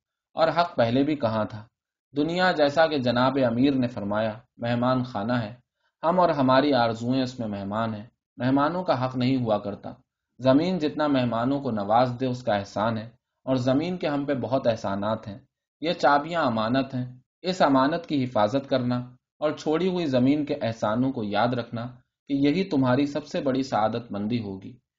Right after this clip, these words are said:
یہ کہتے کہتے ایک دم سے سانس اکھڑ گیا، اذیت کی کیفیت کے ساتھ آنکھیں بند کیں اور سینے پہ ہاتھ رکھا۔ امی گھبرا کر فوراً کھڑی ہو گئیں۔ "ارے، یہ کیا ہو گیا؟" سہارا دے کر لٹایا، "بیٹے، ڈاکٹر کو بلاؤ۔"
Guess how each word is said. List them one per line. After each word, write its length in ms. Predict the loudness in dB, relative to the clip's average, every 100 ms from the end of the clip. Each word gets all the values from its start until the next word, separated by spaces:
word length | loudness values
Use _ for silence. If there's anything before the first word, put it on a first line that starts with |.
| _ _
یہ 80 | -8
کہتے 380 | 2 2 2 0
کہتے 300 | 2 0 0
ایک 280 | -2 -4 -4
دم 120 | -6
سے 160 | -6 -8
سانس 380 | -4 -2 -4 -8
اکھڑ 340 | -8 -2 0
گیا، 200 | 0 -4 -6 _ _ _ -2
اذیت 480 | 0 0 0 0 0
کی 80 |
کیفیت 500 | -4 0 0 -2 -6
کے 100 | -6
ساتھ 400 | -4 0 0 0 -6
آنکھیں 320 | -8 -4 -4
بند 300 | 0 2 2 2
کیں 140 | -2 -2 -10 _
اور 120 | -2
سینے 380 | -2 -2 -2 -2
پہ 100 | 0
ہاتھ 320 | 0 2 0
رکھا۔ 320 | -2 -6 -10 -16 _ _ _ _
امی 320 | -2 0 2
گھبرا 340 | 2 6 6 6
کر 160 | 4
فوراً 400 | 2 2 2 2
کھڑی 280 | -2 -2 0
ہو 200 | 0 -2
گئیں۔ 240 | -4 -10 -16 _ _
"ارے، 240 | -2 0
یہ 140 | 0 -2
کیا 280 | 2 4 2
ہو 160 | -2
گیا؟" 160 | -4 -8 -12 _ _ _ -2
سہارا 340 | 4 6 6
دے 160 | 6 2
کر 120 | 2
لٹایا، 480 | 2 4 2 2 -2 -10 -2
"بیٹے، 340 | 0 2 4
ڈاکٹر 380 | 4 2 0 -4
کو 100 | -2
بلاؤ۔" 320 | -2 -2